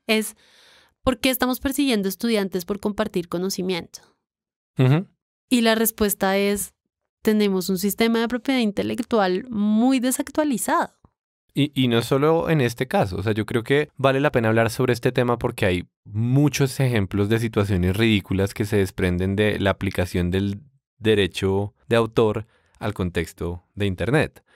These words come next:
Speaker 2: O sea, no solo el caso de Diego, sino, eh, la persona que se toma un selfie viendo un partido de fútbol y porque está la pantalla del partido de fútbol está cometiendo una infracción. Pues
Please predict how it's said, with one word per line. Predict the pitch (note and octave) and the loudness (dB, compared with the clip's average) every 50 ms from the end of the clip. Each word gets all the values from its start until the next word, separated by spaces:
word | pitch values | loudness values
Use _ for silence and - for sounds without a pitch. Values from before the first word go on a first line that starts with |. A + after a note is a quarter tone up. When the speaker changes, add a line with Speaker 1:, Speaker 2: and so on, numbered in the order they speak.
| _ _ | _ _
Speaker 2:
O | - | -4
sea, | B2+ A#2+ | -2 0
no | A#2 A#2+ A#2 | 2 2 0
solo | A2 - C3+ B2 B2+ | 2 2 2 2 2
el | C#3 | 2
caso | B2+ - C#3 C3+ - D#3+ | 2 0 0 0 2 2
de | D3 A2 | 2 4
Diego, | G2+ A#2+ C#3+ C#3+ G#2+ F#2+ F2 | 4 4 2 2 2 0 -2
sino, | - - G2+ F#2 F#2+ F#2 F2+ F2 E2+ - _ _ _ _ _ _ _ _ _ _ _ _ _ | -2 -2 -2 -2 0 0 0 0 -2 -4 _ _ _ _ _ _ _ _ _ _ _ _ _
eh, | - A#2 G#2+ G#2+ | -2 0 2 2
la | G2+ G2+ G2 | 4 2 2
persona | - G#2 G2+ G#2 G2+ | 2 0 0 0 -2
que | G2+ - | -2 -2
se | B2+ B2+ | -4 -2
toma | A#2+ A#2+ G#2+ F#2+ | -2 0 0 0
un | F#2+ G#2+ | -2 0
selfie | - - A#2 G#2+ G#2+ - - A#2 A2 A2 | 0 0 0 0 0 -2 0 0 0 2
viendo | G#2 A#2 A2+ A2 A2 | 2 0 2 2 0
un | A2 | 0
partido | G#2+ A2+ A2 A2+ B2 A#2+ | 0 0 0 0 2 2
de | A2 G#2+ | 2 2
fútbol | - - G#2+ F#2+ F#2+ G#2 G#2+ | 2 0 0 2 2 2 0
y | A2 | 0
porque | G#2+ - G#2 - - | 0 0 -2 -2 -2
está | G2 - - F#2+ | -4 -2 0 0
la | F#2+ F#2 | 0 0
pantalla | A2 G#2+ G#2+ - G2+ F#2+ | 0 -2 0 0 2 2
del | F#2+ F#2 | 2 2
partido | - G#2+ G#2 - F#2+ F#2+ | 0 -2 -2 2 2 2
de | F#2+ | 2
fútbol | - - G2 F2+ F#2+ F#2+ | 0 -2 -4 0 0 -2
está | F#2+ - - F#2+ F2 | 0 0 -2 -2 -2
cometiendo | - - G#2 G2 G2+ G2 - F#2 F2+ F2 F2 | -2 -2 -2 -2 -2 -2 0 -2 -2 0 -2
una | F2+ F2+ F#2 F#2 | -2 -2 -2 -4
infracción. | F#2+ F#2+ - F#2 F2+ - - A2+ G2 - - _ _ _ _ _ _ _ _ _ | -4 -4 -4 -6 -4 0 2 2 2 0 -2 _ _ _ _ _ _ _ _ _
Pues | - C3 B2+ A2+ B2 | 0 0 0 0 0